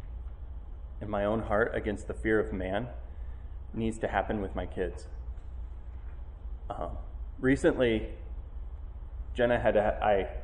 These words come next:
Jenna had a conversation with my daughter, and she said, as she was going into the conversation, "Jenna, you can do this. Don't fear this conversation. It's an important conversation to have." She had to give herself a pep talk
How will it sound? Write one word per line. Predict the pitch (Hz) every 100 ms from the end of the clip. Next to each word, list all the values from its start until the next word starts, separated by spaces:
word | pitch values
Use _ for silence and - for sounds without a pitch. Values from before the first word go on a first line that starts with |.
| -
Jenna | - 120
had | 110 104
a |
conversation | 110 107 98 101 98 101
with | 95 - - - - - -
my | 104
daughter, | 95 98 95 90 - - - - - - - - - -
and | 110
she | - 113 110
said, | - 123 117 - - -
as | 107 107
she | 117
was | -
going | 117 117
into | 113 107
the | 104
conversation, | 104 101 95 104 101 87 82 - - - - - - - - - - - - - - - - - - - - -
"Jenna, | 120 104
you | 104
can | 117
do | 110 120
this. | 92 -
Don't | 110 107 -
fear | 110
this | 92 90
conversation. | - 92 92 101 98 90
It's | 87 -
an | 95
important | 90 101 -
conversation | 101 90 - 90 -
to | 87
have." | 104 90 - - - -
She | 151
had | 113
to |
give | 117 -
herself | 120 - 120 127
a | -
pep | - 117 -
talk | 92 85 -